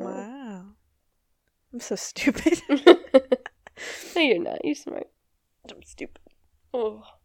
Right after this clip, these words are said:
Speaker 2: burping again.
Speaker 1: Hmm.
Speaker 2: All right.
Speaker 1: Background?
Speaker 2: Background.
Speaker 1: All right.
Speaker 2: <laughs>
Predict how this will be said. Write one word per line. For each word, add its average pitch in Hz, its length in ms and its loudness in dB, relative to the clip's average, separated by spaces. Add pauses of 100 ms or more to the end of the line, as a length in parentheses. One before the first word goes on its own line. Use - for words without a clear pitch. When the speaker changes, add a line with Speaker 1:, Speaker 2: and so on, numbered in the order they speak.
(360)
Speaker 2:
burping - 340 -4
again. 277 300 -4
Speaker 1:
Hmm. - 320 -20 (300)
Speaker 2:
All 311 80 10
right. 349 420 10 (640)
Speaker 1:
Background? 370 460 4 (260)
Speaker 2:
Background. 240 580 8
Speaker 1:
All 208 100 2
right. 202 320 2 (180)
Speaker 2:
<laughs> 294 260 2